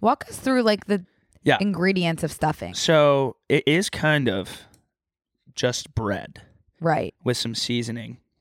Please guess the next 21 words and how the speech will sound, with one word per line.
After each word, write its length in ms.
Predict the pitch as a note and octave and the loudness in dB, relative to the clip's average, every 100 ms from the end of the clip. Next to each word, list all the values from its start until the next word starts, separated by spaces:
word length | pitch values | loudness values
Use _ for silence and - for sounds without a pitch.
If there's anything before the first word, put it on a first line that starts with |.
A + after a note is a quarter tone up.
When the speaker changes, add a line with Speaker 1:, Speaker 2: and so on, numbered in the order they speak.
| _ _ _ _ _ _ _ _ _ _ - | _ _ _ _ _ _ _ _ _ _ -8
Speaker 2:
and 320 | B2 A#2 A2+ - | -6 -4 -8 -8
water. 580 | A#2 G#2+ G#2 G#2+ G3 - _ _ _ _ _ _ _ _ | -2 0 0 -2 -4 -8 _ _ _ _ _ _ _ _
Speaker 1:
Oh, 240 | D#3 G3+ B3 | 2 4 4
that 220 | E3+ A3 | 2 2
looks 180 | C4 - | -2 0
delicious. 1120 | F3 E3 A#3+ - D#4+ F3 D3 C#3+ - - - _ _ _ | 2 2 0 0 2 4 2 0 -8 -20 -20 _ _ _
Speaker 2:
Yeah. 480 | A#2+ C3+ G3 E3+ - _ _ _ _ _ _ _ _ _ _ | -18 -14 -12 -14 -16 _ _ _ _ _ _ _ _ _ _
So 180 | - C3 | -20 -18
I'm 120 | C#3 | -18
gonna 140 | D#3+ | -16
get 100 | D3+ | -16
you 140 | C#3 B2 | -16 -18
a 40 | |
really 220 | B2 C3 | -14 -14
good 320 | C#3+ B2+ C3 - _ _ _ | -10 -10 -12 -16 _ _ _
Speaker 1:
Okay. 480 | - - F3 A2+ E3 _ _ - | -6 -2 -2 -2 -8 _ _ -20
Speaker 2:
bite. 320 | A2 C3+ - - - _ _ _ _ _ _ _ _ _ _ _ _ _ _ _ _ A2 | -16 -14 -16 -20 -20 _ _ _ _ _ _ _ _ _ _ _ _ _ _ _ _ -20
Here. 300 | A#2 C#3+ F3+ _ _ _ _ _ _ _ _ _ _ _ _ | -18 -20 -20 _ _ _ _ _ _ _ _ _ _ _ _
Oh 120 | - - | -20 -20
my 80 | - | -20
God, 180 | - | -20